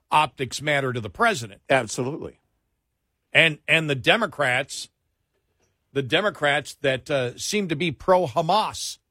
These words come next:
Speaker 2: Mm-hmm. Yeah, no, no, G O P needs to get it
Speaker 1: Right.
Speaker 2: together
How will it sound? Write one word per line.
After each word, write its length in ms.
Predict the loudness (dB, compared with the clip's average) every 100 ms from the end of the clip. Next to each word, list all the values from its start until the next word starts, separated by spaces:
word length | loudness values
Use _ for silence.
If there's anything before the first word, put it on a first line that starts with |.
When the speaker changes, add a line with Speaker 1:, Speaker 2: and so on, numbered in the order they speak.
| _ -10
Speaker 2:
Mm-hmm. 300 | -10 -8 -10 _ _ _ _ _ _ _ _ _ _ _ _
Yeah, 160 | 2 2
no, 340 | 2 0 -2 -8
no, 240 | -2 -2 -2
G 300 | -2 0 0
O 80 | -2
P 240 | -4 -4
needs 360 | -2 -2 -6 -6
to 100 | -8
get 320 | -2 0 0
it 100 | 0
Speaker 1:
Right. 80 | -4
Speaker 2:
together 460 | 0 -2 0 -6